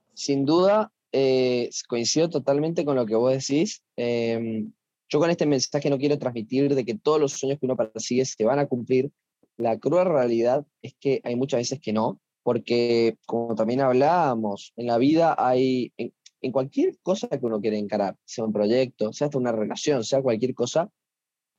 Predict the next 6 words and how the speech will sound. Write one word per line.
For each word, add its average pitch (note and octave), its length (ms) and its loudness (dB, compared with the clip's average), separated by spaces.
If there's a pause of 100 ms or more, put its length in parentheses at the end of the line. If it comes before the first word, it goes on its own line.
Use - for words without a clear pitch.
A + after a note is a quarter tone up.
(440)
uno F3+ 220 0
tiene F3 420 0
dos C3+ 260 0
variables B2+ 400 2
que G#2+ 100 -18
juegan, G2+ 300 -8